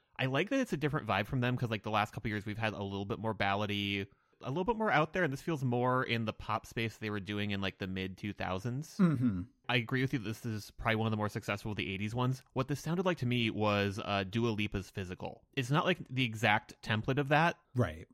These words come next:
Speaker 1: Like, they definitely were kind of listening to that.
Speaker 2: And I'm also grateful that it, it's more influenced by the eighties instead of it being like, "Hey, let's make references to the eighties." Like, it, it's a fine line to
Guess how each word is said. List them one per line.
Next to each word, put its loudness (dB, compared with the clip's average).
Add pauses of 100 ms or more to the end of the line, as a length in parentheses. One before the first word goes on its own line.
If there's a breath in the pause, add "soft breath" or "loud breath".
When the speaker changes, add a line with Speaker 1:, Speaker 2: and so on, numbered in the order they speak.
Speaker 1:
Like, 2
they 4
definitely 4
were -2
kind 0
of 0
listening 0
to -8
that. -10 (340 soft breath)
Speaker 2:
And 8 (160)
I'm 6 (320)
also 4
grateful 4
that 6
it, 2
it's 2
more 6 (1120 soft breath)
influenced 2
by 6
the 4 (160)
eighties 2
instead 4
of 4
it -2
being 6
like, 4
"Hey, 6
let's 4
make 4
references 2
to 4
the 2
eighties." 2
Like, 4
it, 6
it's 4
a 4
fine 6
line 0
to -2